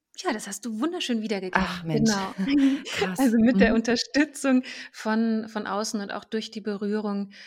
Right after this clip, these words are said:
Speaker 1: passiert einfach noch mal was, hm,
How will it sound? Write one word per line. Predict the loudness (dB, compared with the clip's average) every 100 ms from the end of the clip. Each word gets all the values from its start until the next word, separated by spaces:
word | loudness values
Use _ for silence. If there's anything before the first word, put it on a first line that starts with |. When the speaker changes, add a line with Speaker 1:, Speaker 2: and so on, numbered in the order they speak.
| -20
Speaker 1:
passiert | -10 -8 -4 -4 -4
einfach | -6 -6 -6 -8 -8 -8
noch | -6 -4 -4
mal | -4 -4 -2
was, | -4 -6 -10 -14 -16 _ _ _ _ _
hm, | 0 2